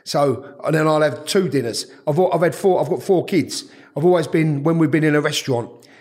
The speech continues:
if n-, eh, you know, if they don't finish their dinners, I'll finish 'em 'cause I don't like to see waste on food. You know, and that's, it's just a little bit gradually, gradually, gradually, gradually. And before you know it, you, you gotta put your jeans on, you can't put 'em on. You think, "Bloody hell." But I lost two and a half stone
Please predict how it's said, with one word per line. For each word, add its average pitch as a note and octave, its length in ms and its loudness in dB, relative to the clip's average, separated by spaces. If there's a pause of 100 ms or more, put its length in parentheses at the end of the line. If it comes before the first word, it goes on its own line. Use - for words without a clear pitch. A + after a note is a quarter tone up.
(140)
if C3+ 200 -8 (100)
n-, E3+ 280 -4
eh, C3 200 -6
you C#3 200 -2
know, D#3 100 0
if C#3+ 100 -2
they D#3 100 0
don't D#3+ 200 -2
finish D3 280 -2
their D3 100 0
dinners, C3+ 320 -2
I'll C#3 100 -2
finish E3+ 360 -2
'em G#2+ 200 -10 (220)
'cause C#3 140 -6
I - 20 -2
don't D3 200 0
like D3+ 160 -2
to C3 40 -8
see D3 180 -2
waste D3 320 -2
on C#3+ 120 -4
food. C#3 500 -2 (400)
You D#3 140 0
know, D#3 160 2
and E3 100 2
that's, F3 360 -2
it's - 180 -10
just - 200 -6
a D3 40 -2
little E3+ 240 0
bit C3+ 300 -4
gradually, C3+ 420 -6
gradually, A#2+ 400 -6
gradually, A#2 420 -6
gradually. A#2 400 -6
And A#2+ 140 -6
before C#3 260 -4
you C3+ 60 -2
know B2+ 140 -2
it, G2+ 100 -8
you, A#2 160 -6 (260)
you A#2+ 120 -10
gotta D#3 180 -2
put B2 160 -10
your A2+ 80 -12
jeans A#2+ 240 -4
on, A#2 100 -4
you A#2+ 120 -4
can't A#2+ 260 -8
put A2+ 120 -8
'em C#3 80 -4
on. B2+ 140 -2
You G#2 80 -10
think, A2 200 -14
"Bloody B2+ 320 -12
hell." A2 260 -8 (560)
But - 480 -4 (100)
I D#3 80 0
lost F3+ 180 -2
two E3+ 120 0
and D3+ 80 2
a D3 40 2
half C#3+ 120 0
stone D3 640 -2